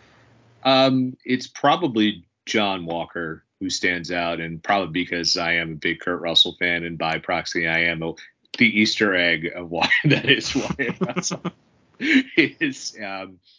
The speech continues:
Speaker 1: because I, I had heard of the U S agent before, and I was w-, so surprised that they brought him to the screen and, and put him to be the, the new Captain America, and to really think about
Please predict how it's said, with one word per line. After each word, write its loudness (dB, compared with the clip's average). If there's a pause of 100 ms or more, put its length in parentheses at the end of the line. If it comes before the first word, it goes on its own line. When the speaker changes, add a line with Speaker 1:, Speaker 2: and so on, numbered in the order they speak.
(160)
Speaker 1:
because -2
I, 4
I 0 (120)
had -4
heard -4
of -8
the -14
U -14
S -10
agent -16
before, -16
and -16
I -10
was -6 (600)
w-, -12
so 0
surprised 0
that -8
they -6
brought -8
him -8
to -12
the -14
screen -8
and, -10
and -12
put -4
him -4
to -10
be -4
the, -8
the -8
new -6
Captain -4
America, -6 (580)
and 4
to 2
really 8
think 0
about 0